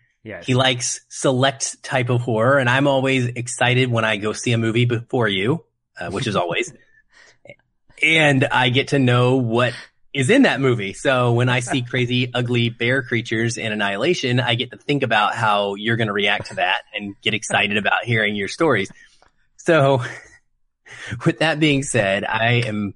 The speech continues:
Speaker 2: pumped to hear what you thought of this movie. So why don't you start us off?
Speaker 1: Thanks. I was, when I, when I saw the trailers for this,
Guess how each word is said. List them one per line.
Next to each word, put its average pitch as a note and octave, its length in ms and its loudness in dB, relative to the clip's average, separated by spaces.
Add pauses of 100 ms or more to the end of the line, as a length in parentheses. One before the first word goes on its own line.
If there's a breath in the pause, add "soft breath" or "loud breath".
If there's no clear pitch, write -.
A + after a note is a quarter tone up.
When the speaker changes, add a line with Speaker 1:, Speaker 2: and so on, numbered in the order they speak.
(160)
Speaker 2:
pumped B2+ 400 0
to B2+ 100 0
hear A#2+ 320 0
what G2 140 -4
you G2+ 240 -2
thought G2 220 0
of F2+ 80 -4
this F2 160 -10
movie. E2+ 240 -6
So F2+ 160 -10
why F2+ 100 0
don't F2+ 200 -4
you F2 40 -12
start E2+ 220 -4
us D#2+ 100 -10
off? - 180 -14 (300)
Speaker 1:
Thanks. B2 320 -6
I C#3+ 260 -4
was, C#3 400 -4 (1000)
when D3 180 -10
I, C#3 120 -6
when C#3 180 -10
I C3 40 -6
saw F3+ 140 -8
the D#3+ 120 -6
trailers B2 380 -8
for - 160 -18
this, F2 520 -20